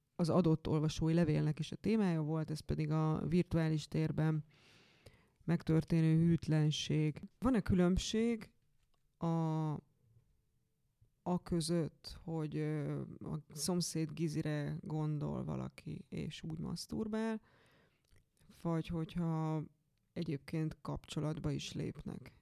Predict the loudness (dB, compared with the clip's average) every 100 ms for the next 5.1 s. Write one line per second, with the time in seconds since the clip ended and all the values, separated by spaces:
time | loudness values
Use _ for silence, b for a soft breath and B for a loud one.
0 | -10 -8 -6 -6 -6 -6 -2 -2 -2 -4
1 | -6 -6 -6 -6 -6 -6 -2 -2 0 0
2 | -2 -6 -16 -10 -6 -2 -2 -2 -2 0
3 | 0 0 -2 -4 -6 -4 -2 -2 -2 -4
4 | 0 0 2 0 -2 -4 -6 -6 -6 -4
5 | -4